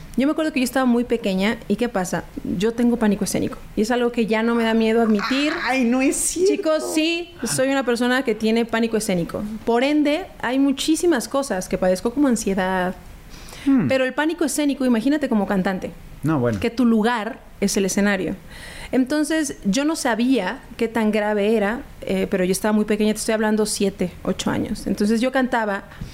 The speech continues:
Speaker 1: y mi papá me veía y se preocupaba porque yo era un tronco.
Speaker 2: O sea, paradita como otro soldadito.
Speaker 1: Así, con una cara de susto,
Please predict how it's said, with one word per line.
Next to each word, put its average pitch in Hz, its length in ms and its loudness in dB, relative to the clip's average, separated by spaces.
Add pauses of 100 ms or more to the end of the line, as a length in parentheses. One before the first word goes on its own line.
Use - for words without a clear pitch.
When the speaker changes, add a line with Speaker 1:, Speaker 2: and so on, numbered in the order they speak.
(320)
Speaker 1:
y 262 80 4
mi 254 100 4
papá 240 280 -2
me 254 120 2
veía 226 380 2 (180)
y 208 60 0
se 196 180 0
preocupaba 190 440 0
porque 214 220 -4
yo 170 120 0
era 208 320 0
un 226 200 6
tronco. 254 440 -2 (240)
Speaker 2:
O - 40 -12
sea, 101 160 -6
paradita 131 600 -2
como 120 200 0
otro 110 220 2
soldadito. 123 440 0
Speaker 1:
Así, 262 120 0
con 233 180 0
una 277 140 2
cara 302 220 0
de 262 100 0
susto, - 580 -2